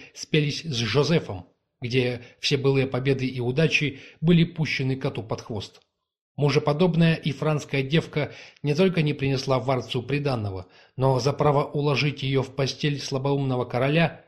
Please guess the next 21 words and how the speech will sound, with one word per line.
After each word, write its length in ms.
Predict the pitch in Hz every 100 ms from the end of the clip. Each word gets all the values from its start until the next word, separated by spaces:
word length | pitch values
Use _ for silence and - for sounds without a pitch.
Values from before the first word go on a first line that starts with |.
| -
который, 340 | - 131 135
похоже, 360 | 135 - 139 135
вообще 280 | 156 - 131
не 120 | 123
знает, 320 | 123 123 -
чем 200 | 143 123
женщины 400 | 139 131 131 123
от 240 | - 113
мужчин 260 | 139 - 131
отличаются, 800 | 117 127 131 165 151 - 147 - - - _ -
пришлось 420 | 147 135 175 151
заплатить 500 | 151 151 143 - 143
с 60 |
таким 340 | - 135 147 139
трудом 340 | 135 139 147
завоеванным 800 | 120 131 127 135 135 131 131 131
островом 500 | 139 135 139 135 131
Ро 320 | 147 143 110 - -
и 140 | 156 151
провинцией 600 | 143 139 131 127 135 127
Шариш, 520 | - 147 147 110 -